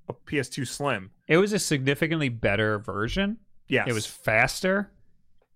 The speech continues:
Speaker 2: Uh, a lot of people had issues with, like, their disk drives and stuff.
Speaker 1: Yeah.
Speaker 2: Um,
Speaker 1: Uh,
Speaker 2: also, people played so much PlayStation two that they just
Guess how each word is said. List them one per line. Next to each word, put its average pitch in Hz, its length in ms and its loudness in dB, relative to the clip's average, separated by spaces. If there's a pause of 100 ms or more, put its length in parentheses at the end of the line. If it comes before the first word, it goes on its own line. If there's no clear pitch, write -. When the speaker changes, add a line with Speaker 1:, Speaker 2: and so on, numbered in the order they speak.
(160)
Speaker 2:
Uh, 120 600 4 (160)
a 127 60 0
lot 131 160 6
of 143 80 -2
people 127 180 0
had 127 160 2
issues 135 580 0
with, 127 160 -4
like, 120 140 2
their 117 140 0
disk 123 260 -4
drives 147 320 0
and 151 100 -6
stuff. 156 380 -2 (100)
Speaker 1:
Yeah. 107 280 2 (240)
Speaker 2:
Um, 127 80 2
Speaker 1:
Uh, 127 440 6
Speaker 2:
also, 196 440 2 (160)
people 202 220 0
played 185 220 2
so - 360 0
much 151 240 0
PlayStation 131 520 0
two 123 220 0
that 107 180 0
they 107 140 2
just 113 380 -4